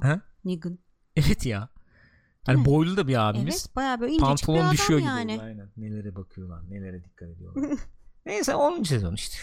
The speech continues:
Speaker 2: Terminus çok deliydi hakikaten. Oraları çok güzel dizinin.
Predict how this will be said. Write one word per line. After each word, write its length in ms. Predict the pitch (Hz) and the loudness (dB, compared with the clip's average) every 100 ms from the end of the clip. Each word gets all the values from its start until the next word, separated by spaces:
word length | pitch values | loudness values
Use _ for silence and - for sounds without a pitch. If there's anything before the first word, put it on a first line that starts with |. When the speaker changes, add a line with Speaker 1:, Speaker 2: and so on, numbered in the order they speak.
| - - | -14 -8
Speaker 2:
Terminus 480 | - 190 180 180 - | -2 2 2 2 -2
çok 220 | 202 - | -6 -4
deliydi 320 | 180 151 160 | -4 -4 -6
hakikaten. 520 | 165 - 175 - 160 - - - | -8 -10 -12 -12 -14 -16 -16 -4
Oraları 380 | 214 214 185 175 | 0 0 -2 -4
çok 220 | - - | -6 -8
güzel 360 | 165 170 156 | -8 -6 -8
dizinin. 380 | 151 151 165 175 | -10 -10 -10 -10